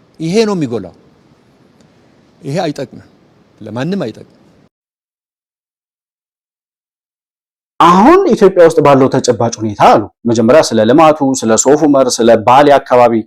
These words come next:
Speaker 2: ስላለው ልማት በዚህ ደረጃ ሀብቱን አይቼው አላቅም፣ አልተረዳሁትም ካሉ በኋላ ያለውን ልማት መንግስት እየሰራ ያለውን ካደነቁ በኋላ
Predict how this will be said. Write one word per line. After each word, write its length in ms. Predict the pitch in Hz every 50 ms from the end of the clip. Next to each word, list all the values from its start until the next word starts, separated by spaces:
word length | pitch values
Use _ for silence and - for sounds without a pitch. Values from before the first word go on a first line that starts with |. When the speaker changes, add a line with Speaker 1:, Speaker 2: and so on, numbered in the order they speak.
| _ _ _ _ _ _ _
Speaker 2:
ስላለው 400 | - - 123 123 120 120 117 117
ልማት 340 | 113 113 117 120 113 107 - -
በዚህ 360 | - 120 117 107 107 127 165 175 160 131
ደረጃ 280 | 123 123 120 120 113 117
ሀብቱን 380 | 110 120 110 - - - 120 113 113
አይቼው 340 | - 113 113 107 - - 127
አላቅም፣ 380 | 117 113 107 101 - - 107 107
አልተረዳሁትም 680 | 110 110 - 131 120 117 110 - 110 107 104 - 101 95 92
ካሉ 200 | - 117 113 117 120
በኋላ 260 | 113 120 131 160 214 254 294 - - - - _ _ -
ያለውን 380 | 127 127 131 131 147 165 170 160
ልማት 280 | 147 131 120 113 110 - -
መንግስት 280 | 113 113 113 147 - -
እየሰራ 320 | 147 143 139 - 123 120 117
ያለውን 340 | 110 107 104 104 107 104 95 90 _ _ _ _
ካደነቁ 500 | - 123 123 123 151 180 208 196 170 151 - 123
በኋላ 280 | 104 98 104 107 120